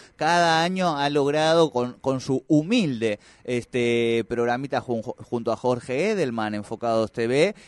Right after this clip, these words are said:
generar un impacto periodístico, eh, muy importante. Y también esta columna, Mati, hemos tenido la suerte de que nos escriban <laughs> mucho,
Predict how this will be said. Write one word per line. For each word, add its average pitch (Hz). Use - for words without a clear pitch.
generar 131
un 226
impacto 151
periodístico, 127
eh, 117
muy 135
importante. 127
Y 113
también 143
esta 117
columna, 143
Mati, 208
hemos 135
tenido 135
la 123
suerte 165
de 131
que 120
nos 110
escriban 147
<laughs> 135
mucho, 185